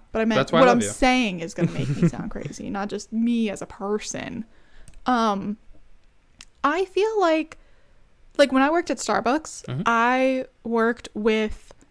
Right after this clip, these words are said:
Speaker 1: sixteen, seventeen-year-olds, and they looked at me like I was so much, like, so old compared to them. Like, they were like, "Oh my God, you,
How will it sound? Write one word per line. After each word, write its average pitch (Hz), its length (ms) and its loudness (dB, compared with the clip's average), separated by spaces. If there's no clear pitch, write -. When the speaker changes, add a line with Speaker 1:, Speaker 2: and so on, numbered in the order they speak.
Speaker 1:
sixteen, 226 640 -2
seventeen-year-olds, 254 1120 0
and 226 160 2
they 226 100 2
looked 294 240 -2
at 226 60 -4
me 233 120 -2
like 214 180 -6
I 208 100 -8
was 202 320 -8
so - 440 2
much, 247 380 0
like, 220 140 -2
so 294 200 2
old - 420 0
compared 214 300 -4
to 190 60 -8
them. - 260 -6
Like, 214 220 -8
they 233 80 -4
were 226 100 -2
like, 208 220 -4
"Oh 214 60 -4
my 208 140 -6
God, 214 340 -8
you, 208 260 -6